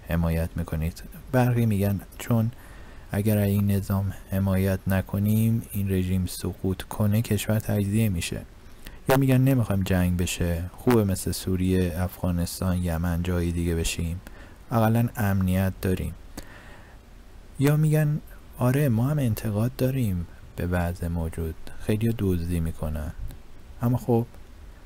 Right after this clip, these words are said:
اصل این نظام خوبه، ما برای خون شهدا می‌ریم، اگر بخوایم کشور رو درست کنیم با کنار کشیدن نمیشه. یا می‌گن بالاخره ایرانی هستیم، باید رأی بدیم.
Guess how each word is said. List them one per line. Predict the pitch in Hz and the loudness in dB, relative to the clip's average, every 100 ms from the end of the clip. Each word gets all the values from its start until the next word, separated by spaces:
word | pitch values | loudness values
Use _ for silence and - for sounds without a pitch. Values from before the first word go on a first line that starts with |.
| - - - - - - - - - - - - - | -20 -20 -20 -20 -20 -20 -20 -18 -20 -20 -20 -18 -4
اصل | 98 95 - | -4 -2 -2
این | 104 98 95 | 0 2 2
نظام | 92 104 113 | 0 2 0
خوبه، | 110 120 107 | 0 0 2
ما | 95 101 | 2 2
برای | 92 92 | 2 0
خون | - 101 95 | -2 -2 -2
شهدا | 90 - 85 92 92 117 | -2 -4 -4 -2 0 2
می‌ریم، | 104 85 85 82 - - - | 2 0 -2 -4 -10 -16 -8
اگر | 101 110 | -2 0
بخوایم | 117 113 120 113 | 2 0 0 0
کشور | 110 104 113 | -2 -2 2
رو | 110 | 2
درست | 110 110 107 107 | 2 2 2 2
کنیم | - 113 123 139 143 147 | 0 2 2 2 2 2
با | 131 | 0
کنار | 120 110 107 | 0 0 -2
کشیدن | 104 107 - 107 117 | 0 -2 -2 0 2
نمیشه. | 117 120 110 101 101 | 4 4 2 0 0
یا | 107 | 2
می‌گن | 123 120 120 123 127 131 - - - - - - - - | 4 4 4 4 2 -2 -12 -16 -16 -16 -18 -18 -16 -2
بالاخره | 123 120 113 117 | 2 2 2 4
ایرانی | 123 123 110 113 | 4 6 6 6
هستیم، | 120 120 - - 98 98 - | 4 4 0 -2 -2 -2 -2
باید | 101 101 | 0 2
رأی | 104 104 117 | 2 2 2
بدیم. | 110 101 98 | 0 -2 -4